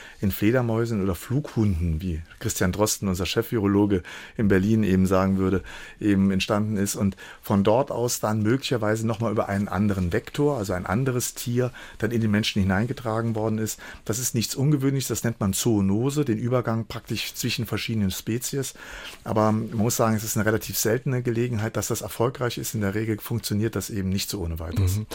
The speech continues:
Speaker 2: Da sind auch viele Fake-News-Nachrichten, Falschmeldungen unterwegs. Er fragt auch, ja, es gibt auch diese Gerüchte mit einem Anschlag. Das begegnet Ihnen auch, wenn Sie Aufklärungsarbeit, äh, leisten?
Speaker 1: Ja, natürlich. Man wird sogar mit anderen Aussagen noch konfrontiert. Unter anderem auch, ja,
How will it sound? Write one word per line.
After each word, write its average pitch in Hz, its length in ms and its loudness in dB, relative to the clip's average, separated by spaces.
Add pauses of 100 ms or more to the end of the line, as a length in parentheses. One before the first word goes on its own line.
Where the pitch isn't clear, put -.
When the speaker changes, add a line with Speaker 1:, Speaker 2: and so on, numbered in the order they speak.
(240)
Speaker 2:
Da - 120 0
sind - 280 2
auch 113 120 2
viele 135 380 0
Fake-News-Nachrichten, 127 1500 0
Falschmeldungen 135 720 2
unterwegs. 131 460 2
Er 113 100 -2
fragt 131 320 -2
auch, 143 160 2
ja, 127 160 -2
es 127 80 -2
gibt - 200 -2
auch 113 100 0
diese 117 260 0
Gerüchte 131 560 2
mit - 240 0
einem 123 240 2
Anschlag. 139 480 0 (240)
Das 117 140 -2
begegnet 147 460 0
Ihnen 139 120 2
auch, - 220 0
wenn 104 100 6
Sie 98 120 0
Aufklärungsarbeit, 98 960 -4
äh, 113 160 -2
leisten? 98 440 -6
Speaker 1:
Ja, 101 200 2
natürlich. 110 500 0
Man 95 120 2
wird 117 100 0
sogar 107 260 2
mit 101 160 0
anderen 110 380 2
Aussagen 98 400 2
noch 95 100 0
konfrontiert. 95 640 -2 (340)
Unter 104 220 2
anderem 104 240 2
auch, - 300 -4 (400)
ja, 90 240 -6